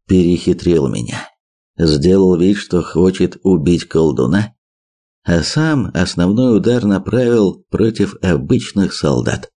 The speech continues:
Не было ни крика ужаса, ни стонов умирающих раненых.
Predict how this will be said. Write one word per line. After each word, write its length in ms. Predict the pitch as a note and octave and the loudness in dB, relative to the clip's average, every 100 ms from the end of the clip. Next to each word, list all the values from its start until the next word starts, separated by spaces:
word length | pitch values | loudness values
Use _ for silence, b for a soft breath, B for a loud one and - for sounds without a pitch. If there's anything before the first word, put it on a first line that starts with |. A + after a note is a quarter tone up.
| _ _ _ _ _ _ _ _ F#2 | _ _ _ _ _ _ _ _ 0
Не 280 | F2 G2 | 2 2
было 180 | F#2+ F#2 | 4 2
ни 200 | F2+ F2 | 2 0
крика 460 | - E2+ D#2+ D#2 - | 0 -2 0 0 0
ужаса, 440 | A#2 A#2+ A#2+ - G2 | 0 0 0 0 2
ни 160 | F2 | 2
стонов 520 | D#2+ - F#2 F2+ - - | 0 0 2 2 -2 -2
умирающих 800 | E2+ D#2 D#2+ D#2+ D2 - G1+ - | 0 2 2 2 0 -2 -4 -2
раненых. 500 | G#2+ G2 F2+ E2+ | 0 2 2 0